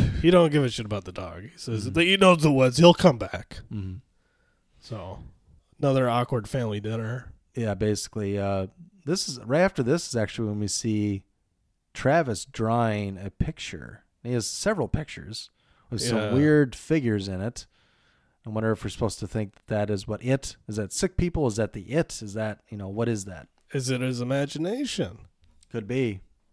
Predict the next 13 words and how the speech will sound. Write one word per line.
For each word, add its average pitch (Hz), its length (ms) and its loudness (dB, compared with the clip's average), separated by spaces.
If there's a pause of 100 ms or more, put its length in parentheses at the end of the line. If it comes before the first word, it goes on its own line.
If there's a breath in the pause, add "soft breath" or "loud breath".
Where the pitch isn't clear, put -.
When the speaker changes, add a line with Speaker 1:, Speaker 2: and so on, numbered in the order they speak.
(640)
Speaker 1:
He 120 140 2
is 139 100 4
a 131 60 2
dreamer. 117 480 4 (320)
Speaker 2:
He 123 140 -12
clearly, 202 460 6
<laughs> - 60 12 (2250 soft breath)
he 160 140 -4
clearly 220 440 6
saw 165 280 6
something 151 440 2
out 104 180 -2
there, 101 220 -6